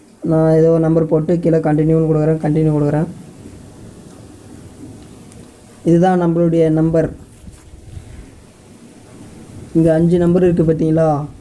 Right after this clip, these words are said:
இந்த அஞ்சு நம்பர்ல உங்களுக்கு எந்த நம்பர் வேணுமோ நீங்க செலக்ட் பண்ணிக்கலாம். இங்க செகண்ட் ஓடுது பாத்தீங்களா? அத்தனை செகண்டுக்குள்ள நம்ம செலக்ட் பண்ணிக்கலாம். நான் வந்து ஃபர்ஸ்ட்ல இருக்கிற நம்பரை செலக்ட் பண்ணிக்கிறேன். கீழே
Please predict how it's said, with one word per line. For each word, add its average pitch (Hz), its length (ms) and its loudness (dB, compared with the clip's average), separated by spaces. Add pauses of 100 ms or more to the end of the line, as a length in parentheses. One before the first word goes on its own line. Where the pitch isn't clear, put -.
(340)
இந்த 165 180 -2
அஞ்சு 165 260 2
நம்பர்ல 180 320 2
உங்களுக்கு 165 260 0 (120)
எந்த 170 140 0 (100)
நம்பர் 165 280 2
வேணுமோ 165 320 0
நீங்க 160 240 2
செலக்ட் 160 280 -2
பண்ணிக்கலாம். 160 420 0 (320)
இங்க 160 140 0 (120)
செகண்ட் 170 300 0
ஓடுது 160 300 0
பாத்தீங்களா? 156 400 0 (640)
அத்தனை 160 320 -2
செகண்டுக்குள்ள 170 500 2 (100)
நம்ம 160 240 -2
செலக்ட் 165 260 -2
பண்ணிக்கலாம். 151 380 0 (800)
நான் 151 180 2
வந்து 165 140 2 (100)
ஃபர்ஸ்ட்ல 165 280 -2
இருக்கிற 175 280 2
நம்பரை 165 240 2 (100)
செலக்ட் 160 300 -2
பண்ணிக்கிறேன். 151 420 0 (1040)
கீழே 165 160 2